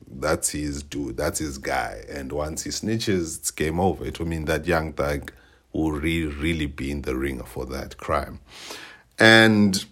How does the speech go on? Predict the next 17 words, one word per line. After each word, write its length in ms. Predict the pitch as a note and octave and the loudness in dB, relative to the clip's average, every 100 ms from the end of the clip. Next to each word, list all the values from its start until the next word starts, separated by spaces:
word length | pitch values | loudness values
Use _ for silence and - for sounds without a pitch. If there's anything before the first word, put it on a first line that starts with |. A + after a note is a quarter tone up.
| _ _ _ _ _ _ _ _ _ _ _ _ _ | _ _ _ _ _ _ _ _ _ _ _ _ _
The 120 | - | 4
Game, 600 | A#2+ C3 E3 D3 C#3 F#3 - - _ - | 10 12 12 10 4 0 -8 -20 _ -8
I 80 | - | -6
think 240 | F2 F#2 F2 | 0 0 2
this 240 | E2+ - | 2 4
is 320 | A#2 D2+ C#2+ D2 - - _ - _ | 2 2 -2 -10 -18 -18 _ -20 _
the 100 | - | -4
highlight 520 | D2+ E2+ F2+ D2 D2 | 0 2 2 0 -2
of 240 | D2 C#2 D2+ | -4 -6 -6
this. 440 | D#2 D#2+ - - - - - - - _ _ _ _ _ _ _ | -6 -4 -6 -8 -12 -20 -20 -20 -20 _ _ _ _ _ _ _
The 120 | G2 | 2
Game 640 | F#2 - G#2+ B2+ B2 G#2+ G2+ | 2 8 10 10 10 8 6
released 600 | F2+ F#2 G2+ G#2 G2 - | 6 6 8 6 4 0
his 380 | - F#2 G2 E2+ | 0 4 4 4
highly 440 | D2+ F2 G2 G2+ | 4 6 6 6
anticipated 1120 | F#2 E2+ - F#2 F2+ - - E2+ - D#2+ C#2+ - - | 6 2 0 0 0 -2 2 2 2 -2 -2 -8 2
album, 680 | F2 E2+ - D#2+ D2+ D2 | 4 4 2 -2 -2 -4